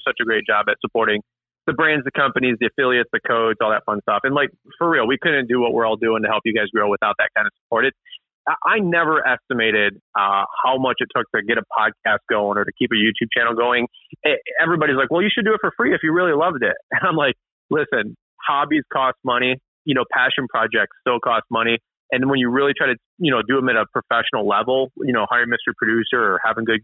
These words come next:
gear, it takes a lot of money. So we, we super appreciate what you guys are doing to support my show and Paul's show and, and whatnot. But here, here's one thing that can directly help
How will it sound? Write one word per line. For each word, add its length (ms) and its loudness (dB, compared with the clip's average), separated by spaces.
gear, 300 0
it 140 -2
takes 160 0
a 60 0
lot 200 2
of 80 -2
money. 220 0
So 80 0
we, 180 2
we 220 0
super 240 0
appreciate 420 0
what 160 0
you 80 -2
guys 180 2
are 60 0
doing 240 0
to 160 0
support 420 0
my 240 2
show 200 2
and 160 -4
Paul's 260 0
show 200 2
and, 120 -2
and 100 0
whatnot. 320 2
But 120 0
here, 180 2
here's 180 -2
one 140 0
thing 160 -2
that 220 2
can 200 0
directly 640 0
help 220 -2